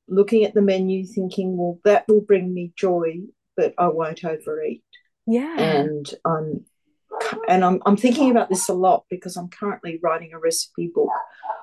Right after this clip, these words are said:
Speaker 1: of our family's recipes for, as a Christmas
Speaker 2: Wow.
Speaker 1: present. So, and I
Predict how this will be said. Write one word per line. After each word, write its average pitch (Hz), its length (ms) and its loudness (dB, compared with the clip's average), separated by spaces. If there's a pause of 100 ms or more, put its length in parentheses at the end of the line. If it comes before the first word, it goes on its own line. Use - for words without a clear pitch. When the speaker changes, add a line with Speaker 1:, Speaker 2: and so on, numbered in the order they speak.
(160)
Speaker 1:
of 170 140 2
our 170 180 0
family's 165 540 -2
recipes 175 580 -4
for, - 80 -4
as 156 140 -2
a - 40 -12
Christmas 180 440 -2
Speaker 2:
Wow. 175 80 -12
Speaker 1:
present. - 400 -8 (720)
So, 180 520 2 (160)
and 180 160 4
I 175 220 2